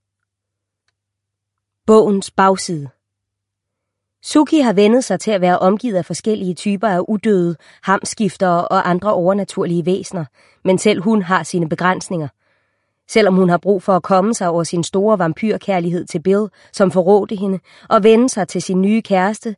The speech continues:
den sexede hamskifter Quinn, deltager hun i et længe planlagt vampyrtopmøde. Louisianas vampyrdronning Sophie Anne Leclercs kræfter er svækkede efter orkanen Katrina, og hun står nu anklaget for at have dræbt sin konge.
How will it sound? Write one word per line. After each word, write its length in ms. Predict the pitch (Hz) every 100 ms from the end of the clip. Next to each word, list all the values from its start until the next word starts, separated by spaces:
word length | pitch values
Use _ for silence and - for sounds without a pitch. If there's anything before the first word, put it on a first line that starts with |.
| _ _
den 140 | 196 190
sexede 460 | - 208 - 220
hamskifter 640 | 170 185 196 - 196 - 170 -
Quinn, 240 | 214 226 - _ _ -
deltager 380 | 247 247 262 240
hun 280 | 240 226 -
i 80 | 208
et 100 | 185
længe 320 | 202 202 247
planlagt 580 | - 196 180 196 196 -
vampyrtopmøde. 1000 | 196 190 - 220 - 185 170 165 143 139 _ _ _ _ _ _ _ _ _ _ _ _
Louisianas 680 | 190 202 190 196 180 214 185
vampyrdronning 880 | 175 160 220 202 190 175 165 160 151
Sophie 400 | - 185 - 180
Anne 140 | 165
Leclercs 460 | 165 - 196 196 -
kræfter 380 | - 185 - 220
er 100 | 165
svækkede 560 | - 190 196 226 208
efter 280 | 180 175 202
orkanen 480 | 175 - 196 - 185
Katrina, 520 | 170 - 202 196 208 - _ _ _
og 100 | -
hun 120 | 233
står 180 | 254 269
nu 140 | 247 254
anklaget 540 | 226 240 262 202 180
for 100 | -
at 80 | 196
have 80 | 175
dræbt 300 | 170 190 -
sin 180 | 190
konge. 360 | 165 190 175 202